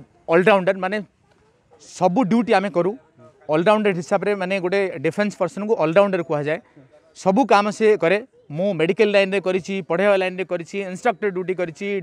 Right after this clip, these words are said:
ବାକି ଗ୍ରାଉଣ୍ଡ ଡ୍ୟୁଟି କରିଛି, ସବୁ ଆଡମିନିଷ୍ଟ୍ରେସନ ଡ୍ୟୁଟି, ଅଫିସିଆଲ ଡ୍ୟୁଟି କରିଛି, ଏମିତି ଅନେକ ଡ୍ୟୁଟି ମୁଁ କରିଛି। ଥ୍ରୁ ଆଉଟ୍, ଅ, ଇଣ୍ଡିଆ ମାନେ ବୁଲିଛି, ମୁଁ ଏକ୍ସପିରିଏନ୍ସ କରିଛି, ଅଲ୍ ଦି ଟ୍ରାଡିସନ, କଲଚର, ୱେ ଅଫ୍ କଲଚର, ମାନେ ୱାର୍କ, ୱାର୍କ କଲଚର, ଏସବୁ ଜିନିଷ ମୁଁ ମାନେ ଉପଲବ୍ଧି କରିଛି।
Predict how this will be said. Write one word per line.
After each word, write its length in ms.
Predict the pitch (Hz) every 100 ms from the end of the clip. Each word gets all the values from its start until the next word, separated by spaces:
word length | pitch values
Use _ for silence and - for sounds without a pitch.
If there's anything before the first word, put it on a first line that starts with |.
| 139 127
ବାକି 240 | 160 160 190
ଗ୍ରାଉଣ୍ଡ 260 | 165 214
ଡ୍ୟୁଟି 200 | 202 190
କରିଛି, 300 | 175 160 190 180 _ _ - _
ସବୁ 240 | - 196
ଆଡମିନିଷ୍ଟ୍ରେସନ 460 | 196 214 262 233 202
ଡ୍ୟୁଟି, 240 | 185 160 196
ଅଫିସିଆଲ 360 | 170 185 233 226
ଡ୍ୟୁଟି 180 | 196
କରିଛି, 220 | 180 170 180
ଏମିତି 240 | 196 220
ଅନେକ 280 | 170 180 262
ଡ୍ୟୁଟି 220 | 214 190
ମୁଁ 100 | 190
କରିଛି। 300 | 165 160 147 185 _ - -
ଥ୍ରୁ 140 | 190 254
ଆଉଟ୍, 180 | 247 214
ଅ, 160 | 208 165 156
ଇଣ୍ଡିଆ 240 | 170 214
ମାନେ 160 | 196 190
ବୁଲିଛି, 340 | 165 180 165
ମୁଁ 140 | 196 185
ଏକ୍ସପିରିଏନ୍ସ 340 | 143 190 196
କରିଛି, 260 | - 175 190
ଅଲ୍ 200 | 151 190
ଦି 80 | 180
ଟ୍ରାଡିସନ, 440 | - 185 220 214 196 _ _ 131
କଲଚର, 400 | 185 196 - 226 196 - - _
ୱେ 100 | 151
ଅଫ୍ 220 | 240 220 185
କଲଚର, 360 | 190 175 208 190
ମାନେ 180 | 185
ୱାର୍କ, 300 | 185 180 180 -
ୱାର୍କ 160 | 170 190
କଲଚର, 260 | 180 196 180
ଏସବୁ 260 | 180 190
ଜିନିଷ 260 | 170 226 233
ମୁଁ 340 | 208 208 190
ମାନେ 140 | 160 165
ଉପଲବ୍ଧି 360 | 151 180 170 170
କରିଛି। 280 | 156 147